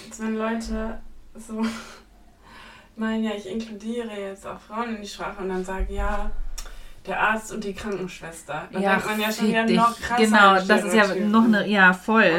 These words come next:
Speaker 1: Oh, das nervt mich total.
Speaker 2: Ja, ich hatte mal irgendwie so einen tollen Spruch,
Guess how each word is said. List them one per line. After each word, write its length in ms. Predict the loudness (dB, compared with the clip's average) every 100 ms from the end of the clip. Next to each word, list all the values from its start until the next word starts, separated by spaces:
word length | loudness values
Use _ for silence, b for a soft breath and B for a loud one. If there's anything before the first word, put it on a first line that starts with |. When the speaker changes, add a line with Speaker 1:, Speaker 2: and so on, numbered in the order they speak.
| 0
Speaker 1:
Oh, 40 |
das 200 | -4 -10
nervt 380 | -8 -8 -8 -12
mich 100 | -18
total. 580 | -18 -20 -18 -14 -14 -16 -20 b b b b b -6
Speaker 2:
Ja, 480 | -2 0 0 0 -4
ich 140 | -4 -2
hatte 140 | 0
mal 140 | 2 2
irgendwie 200 | -2 -2
so 60 | -2
einen 80 | -2
tollen 220 | -2 -2
Spruch, 440 | -4 -12 -14 -14